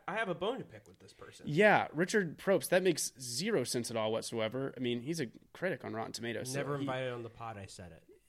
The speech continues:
Speaker 2: He, <laughs>
Speaker 1: You're not
Speaker 2: yeah,
Speaker 1: wrong.
Speaker 2: Richard.
Speaker 1: Yeah, get outta here.
Speaker 2: Uh, yeah.
Speaker 1: Richie P.
Speaker 2: Yeah, Richie P.
Speaker 1: <laughs>
Speaker 2: Uh, Linda, <laughs> Linda Cook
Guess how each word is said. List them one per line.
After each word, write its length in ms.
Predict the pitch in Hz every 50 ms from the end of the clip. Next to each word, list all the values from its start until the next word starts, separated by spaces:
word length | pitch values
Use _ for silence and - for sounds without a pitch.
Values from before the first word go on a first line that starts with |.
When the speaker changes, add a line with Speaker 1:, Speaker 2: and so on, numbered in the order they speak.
| _ -
Speaker 2:
He, 300 | - 131 147 196 190 165 160 - - - -
<laughs> 800 | 208 185 - - - 247 226 - - - 208 175 - - 214 - - - - - -
Speaker 1:
You're 100 | 127 127
not 120 | 127 127
Speaker 2:
yeah, 160 | 147 143 135 127
Speaker 1:
wrong. 80 | 127
Speaker 2:
Richard. 480 | 131 131 120 - 131 127 131 131 135 135 - _ _ _ -
Speaker 1:
Yeah, 120 | 139 127
get 160 | 107 135 139 139
outta 160 | 139 139 131 110
here. 240 | 117 113 107 101 - _ _ _ _ -
Speaker 2:
Uh, 300 | 139 143 139 127 117 110 - - - -
yeah. 460 | 131 131 139 139 127 120 113 107 110 107 - - -
Speaker 1:
Richie 300 | - 139 143 - 143 139
P. 360 | - - 139 135 135 139 139 - -
Speaker 2:
Yeah, 240 | - 160 143 139 131 123
Richie 260 | 123 120 - - 127 117
P. 440 | - - 117 117 123 135 147 151 -
Speaker 1:
<laughs> 60 | 143 110 - - - - - - - - - - - _ _ _ _ _ _ _ _ - - - _ -
Speaker 2:
Uh, 240 | - 202 196 180 151 - -
Linda, 500 | 156 165 202 220 175 - - 214 180 - - 165 - - 247 - - -
<laughs> 380 | - - - - - - -
Linda 360 | - 135 170 247 254 277 190
Cook 480 | 135 - - - 165 165 147 120 -